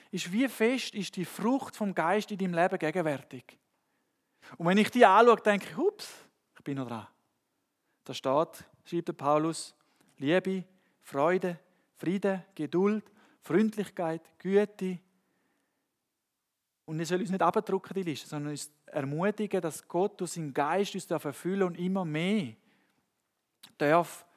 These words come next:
einfach ergreifen. Dass wir parat sind, nicht nur einfach emotionale Sachen zu suchen, weil das ist nicht um das, was es geht, sondern dass wir parat sind, Gott gehorsam zu sein und radikal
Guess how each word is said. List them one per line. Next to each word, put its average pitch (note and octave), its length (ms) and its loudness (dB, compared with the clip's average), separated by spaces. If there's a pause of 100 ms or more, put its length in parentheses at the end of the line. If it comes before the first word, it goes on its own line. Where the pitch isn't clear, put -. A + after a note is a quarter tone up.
(520)
einfach E3 340 -8
ergreifen. D3 640 -6 (1900)
Dass D3+ 120 -4
wir D3+ 120 -4
parat D#3+ 480 2
sind, C3 360 -6 (380)
nicht G#3+ 160 -2
nur A#3 100 2
einfach G#3+ 260 2 (100)
emotionale G3 840 2
Sachen A3+ 340 0
zu - 120 -4
suchen, A3 140 2
weil G3 100 6
das F#3+ 120 2
ist F#3 120 0
nicht A3+ 200 -2
um G3+ 160 -2
das, G3+ 220 0
was G3 120 0
es F3+ 120 -10
geht, G3 200 0
sondern G3 100 -6
dass F3 100 -6
wir F3+ 80 -4
parat E3+ 360 2
sind, F#3 120 -6
Gott F#3 240 -4
gehorsam G3 520 -2
zu - 140 -12
sein B2+ 120 -14 (580)
und D3+ 140 -6
radikal G3 880 2